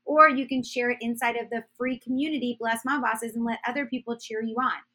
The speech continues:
If you're not part of that community yet, you can find it by going to blessed mama bosses group dot com ch-,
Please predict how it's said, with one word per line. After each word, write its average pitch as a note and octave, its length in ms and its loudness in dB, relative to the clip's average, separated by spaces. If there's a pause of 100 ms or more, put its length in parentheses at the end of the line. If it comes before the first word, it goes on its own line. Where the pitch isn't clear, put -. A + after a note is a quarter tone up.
(180)
If - 60 -20
you're C4 120 2
not C#4+ 200 4 (100)
part A#3 160 0
of A#3+ 60 -6
that C#4 180 0
community C#4 480 -2
yet, C4+ 200 -4
you A3+ 100 -10
can A#3 160 -8
find A3 240 0
it A3+ 80 -6
by A3 120 -2
going G#3 200 -10
to F#3 160 -8
blessed G#3+ 360 0
mama G#3 380 -2
bosses F#3+ 420 -4
group G#3 300 -2
dot F3+ 160 0 (180)
com A3+ 300 0 (320)
ch-, - 80 -12